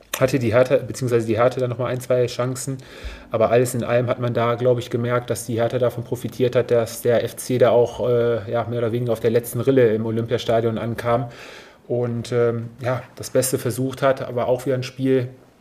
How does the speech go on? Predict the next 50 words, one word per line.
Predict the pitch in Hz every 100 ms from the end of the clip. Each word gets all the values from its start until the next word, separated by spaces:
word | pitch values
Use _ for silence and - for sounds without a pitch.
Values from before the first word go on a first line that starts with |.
| _ _ _ -
wo | 123
der | 120
F | 113
C | - 127
Pech | 120 - 127
gehabt | 127 117 127 -
hat, | 120 120
wo | 120
sie, | 117
glaub | 117 117 117
ich, | 110
mit | 117
einem | 110
Punkt | - 127 127 120
mehr | 120 120
als, | 117 110 -
äh, | 123 113 113 113 - - - - - -
ja, | 110 107 - - - - -
verdient | - - 120 110 120 -
hätten | 123 113
rausgehen | 107 123 - 123
müssen. | 123 123 135 131 127 - _ -
Und | - 117 113 110
für | -
den | 113
F | 110 -
C | -
kommt | 117 117
da, | 117
glaub | 110 113
ich, | 117
auch | 113 -
die | -
Pause | - 117 113
jetzt, | 110 107 -
äh, | 113 110 107 107 - - - - -
ja, | - 110 - - - -
mehr | 117 117 107
als, | 107 101 - -
äh, | 113 104
nötig, | 104 110 113 110 -
ne? | 101 104 - - - - - - - - - - - - - -
Der | -
F | 98 -
C | -
ja | 110
die | 101
letzten | 104 107 -
Spiele | - 120 113 110
alle, | 113 110 101